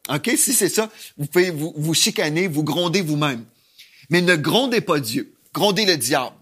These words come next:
Chicanez le diable, comme on dit ici au Québec. Amen ? Mais ça, c'est une chose tellement importante. Le secours vient de l'Éternel. Le secours vient de l'Éternel. Le secours pour votre situation en ce moment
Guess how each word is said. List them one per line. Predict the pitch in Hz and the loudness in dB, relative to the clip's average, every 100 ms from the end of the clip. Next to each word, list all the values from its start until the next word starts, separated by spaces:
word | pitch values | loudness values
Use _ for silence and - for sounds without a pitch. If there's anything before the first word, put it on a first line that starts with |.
| _ _ | _ _
Chicanez | - - 214 180 185 | -2 0 2 0 0
le | 175 | -2
diable, | 143 139 143 | -2 0 -2
comme | - 135 | -2 -6
on | 131 | -6
dit | 113 139 | -4 -2
ici | 127 - | 0 0
au | 139 | 0
Québec. | 135 120 104 | -2 -2 -2
Amen ? | - 156 254 - - | -2 0 -2 -6 -6
Mais | 151 160 - | -2 -2 -2
ça, | - 339 | -2 0
c'est | 277 | 0
une | 190 | 2
chose | 214 | 0
tellement | - 214 | 0 -2
importante. | 220 - 180 202 185 - - - | -2 -4 -6 -6 -6 -10 -20 -2
Le | 190 | 2
secours | - - 233 - 294 320 190 | 4 2 0 0 0 0 0
vient | 175 262 285 | 0 2 2
de | 247 | 0
l'Éternel. | 247 240 196 196 208 170 - _ _ _ _ _ 175 | 0 0 0 0 -2 -4 -10 _ _ _ _ _ 0
Le | 185 | 2
secours | - 240 233 254 285 220 | 2 2 0 0 0 0
vient | 143 220 | -2 0
de | 226 185 | 2 0
l'Éternel. | 190 190 180 - - | 0 -4 -4 -6 -4
Le | 156 175 | 0 0
secours | - 233 - 269 302 | 2 0 0 -2 -2
pour | 175 | -4
votre | 156 247 - | -2 -2 0
situation | - 247 - 220 190 - 214 - | -2 0 0 0 0 -2 -4 -2
en | 262 320 330 | -2 0 -2
ce | - | -4
moment | 202 170 156 175 | -2 -2 -2 -4